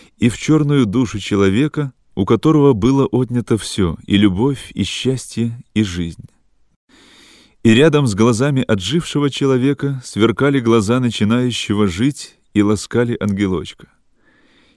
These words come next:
И для них исчезло настоящее и будущее. И вечно печальный и жалкий отец, и грубая невыносимая мать,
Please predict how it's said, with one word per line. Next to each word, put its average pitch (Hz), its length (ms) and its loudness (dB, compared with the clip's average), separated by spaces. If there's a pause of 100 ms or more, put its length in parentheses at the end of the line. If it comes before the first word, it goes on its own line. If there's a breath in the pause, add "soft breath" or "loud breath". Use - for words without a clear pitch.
(160)
И 113 160 2
для 107 180 2
них 147 360 -2
исчезло 123 560 0
настоящее 123 760 -2
и 117 140 -2
будущее. 95 800 -6 (800)
И 107 120 4
вечно 123 360 2
печальный 117 520 0
и - 20 4
жалкий 101 420 0
отец, - 600 -6 (160)
и 107 60 2
грубая 113 520 4
невыносимая 104 800 0
мать, 107 420 -4